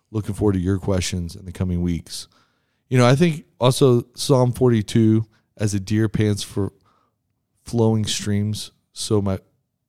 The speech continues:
so pants my soul for you, O God. My soul thirsts for God, for the living God." I think if you have that agenda that you thirst for God, he's gonna meet you no matter what.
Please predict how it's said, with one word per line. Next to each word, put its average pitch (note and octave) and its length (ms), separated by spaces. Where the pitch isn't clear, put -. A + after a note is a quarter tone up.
so - 260
pants G#2 400
my F2+ 100
soul F#2 520
for - 140
you, F2+ 320
O F2+ 40
God. F#2+ 400
My F#2 80
soul F#2+ 240
thirsts F#2 300
for - 160
God, F2 540
for G2 120
the F2+ 100
living E2+ 300
God." F2+ 340
I A#2+ 60
think D#3+ 240
if - 180
you A#2 120
have G#2 300
that F2 360
agenda F2+ 400
that F2+ 240
you E2+ 80
thirst E2 340
for - 160
God, D#2 440
he's A2 200
gonna F2 120
meet E2 340
you D2+ 120
no D2 180
matter D2 240
what. G1+ 360